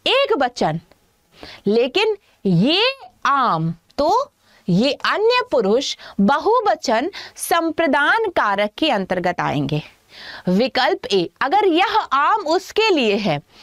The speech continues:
यह आम होता, ठीक है, तब आप कह सकते थे एक वचन, लेकिन ये आम उसके लिए, हम इस पे कॉन्सेंट्रेट करेंगे, तो इस हिसाब से हम बहुवचन पे टिक करेंगे, विकल्प ए पे टिक करेंगे,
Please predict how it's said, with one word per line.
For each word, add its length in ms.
यह 240
आम 420
होता, 440
ठीक 220
है, 140
तब 160
आप 380
कह 180
सकते 400
थे 120
एक 360
वचन, 420
लेकिन 400
ये 560
आम 460
उसके 260
लिए, 160
हम 260
इस 160
पे 120
कॉन्सेंट्रेट 580
करेंगे, 400
तो 60
इस 120
हिसाब 360
से 200
हम 200
बहुवचन 600
पे 140
टिक 240
करेंगे, 420
विकल्प 460
ए 160
पे 140
टिक 240
करेंगे, 380